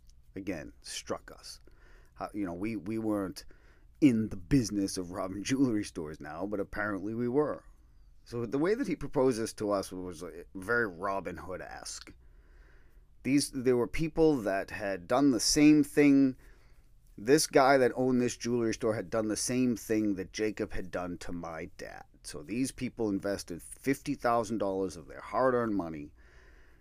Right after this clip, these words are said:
for this guy to bring jewelry or diamonds into the country, and Woody, the owner of the Jewel Mart,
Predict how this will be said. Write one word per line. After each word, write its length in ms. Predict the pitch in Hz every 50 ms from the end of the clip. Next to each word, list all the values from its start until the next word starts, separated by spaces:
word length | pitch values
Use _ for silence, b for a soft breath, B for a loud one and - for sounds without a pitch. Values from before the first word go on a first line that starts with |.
| b b b b -
for 180 | - - 95
this 180 | 98 135 151 147
guy 320 | - - 117 117 117 113
to 80 | 113 113
bring 420 | 101 90 95 92 90 87 87 78 - -
jewelry 500 | - - 120 120 123 120 113 113 113 110 104
or 80 | 98
diamonds 460 | 90 110 110 117 123 127 127 120 98 110
into 200 | 107 98 - 101
the 100 | 98 90
country, 580 | - - 95 95 - - - 85 87 85 76 -
and 220 | - 87 82 82
Woody, 540 | 87 92 110 117 120 117 117 117 117 107 107 104 - - -
the 140 | 90 82 73
owner 380 | 92 117 127 127 123 123 120
of 120 | 117 104 107
the 80 | 113
Jewel 320 | 98 92 104 98 92 92 90
Mart, 420 | 85 82 78 78 73 - - -